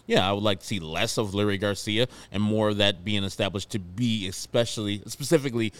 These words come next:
Josh Harrison's job. And I think starting pitcher, we've seen Lucas Giolito fall off the table a little bit. We've seen Lance Lynn have only one good start of these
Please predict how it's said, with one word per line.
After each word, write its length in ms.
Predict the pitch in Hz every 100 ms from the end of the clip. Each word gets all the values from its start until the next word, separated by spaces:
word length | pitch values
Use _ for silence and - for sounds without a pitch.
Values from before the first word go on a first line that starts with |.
| -
Josh 280 | - 120 107
Harrison's 480 | 123 131 156 110 87
job. 340 | - 92 98 123 - - - _
And 240 | 123 123 120
I 100 | 123
think 180 | 165 147
starting 360 | - 143 151
pitcher, 260 | 151 170 143
we've 200 | 117 131
seen 540 | - - 190 147 82 - - - -
Lucas 260 | 123 131 123
Giolito 420 | 135 117 110 101
fall 240 | - 110
off 100 | 98
the 80 | -
table 320 | 95 107 90
a 60 | 92
little 160 | 95 87
bit. 160 | 87
We've 120 | 107
seen 460 | 110 - 143 147 123
Lance 260 | 120 120 -
Lynn 120 | 117
have 240 | 113 113
only 240 | 120 123 120
one 260 | 117 127
good 160 | 123 110
start 240 | - 127
of 160 | 110 104
these 260 | 107 104